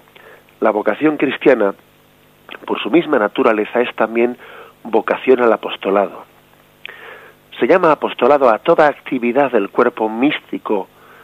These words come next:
que tiende a propagar el reino de Cristo por toda la tierra". En realidad, toda propa-, toda actividad de un cristiano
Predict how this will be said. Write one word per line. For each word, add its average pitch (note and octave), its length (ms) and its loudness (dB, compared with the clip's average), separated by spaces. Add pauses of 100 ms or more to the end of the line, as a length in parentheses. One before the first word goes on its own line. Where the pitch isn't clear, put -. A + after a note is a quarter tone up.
(560)
que G#2+ 120 -4
tiende D3+ 340 2
a B2+ 60 4
propagar A2 540 0
el G#2 120 2
reino A#2 340 0
de G2+ 100 -2
Cristo B2 440 -4
por G#2 200 -10
toda G2 200 0
la F2 120 -6
tierra". - 420 -12 (760)
En B2+ 140 0
realidad, C#3 420 4 (1500)
toda D#3+ 300 2
propa-, G#2 400 0 (100)
toda D3 240 4
actividad A2 600 0 (500)
de A#2 160 2
un A#2+ 120 2
cristiano A#2 680 -2